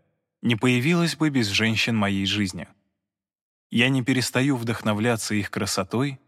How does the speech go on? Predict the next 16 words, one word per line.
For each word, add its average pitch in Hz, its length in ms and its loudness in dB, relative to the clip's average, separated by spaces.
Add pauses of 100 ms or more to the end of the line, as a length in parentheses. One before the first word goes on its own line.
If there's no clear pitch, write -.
(360)
мудростью, 117 800 -2 (440)
интуицией 110 880 0 (100)
и 107 120 -2
радостью. 101 640 -4 (1120)
Наиболее 131 580 2
значительные 127 680 2
примеры — 127 580 0 (680)
это 131 240 4
моя 123 540 4
любящая, 123 580 2
веселая 104 520 0
мама 135 440 0 (640)
и, 135 80 2
конечно 160 480 2
же, 143 160 2
Ханна, 92 580 -2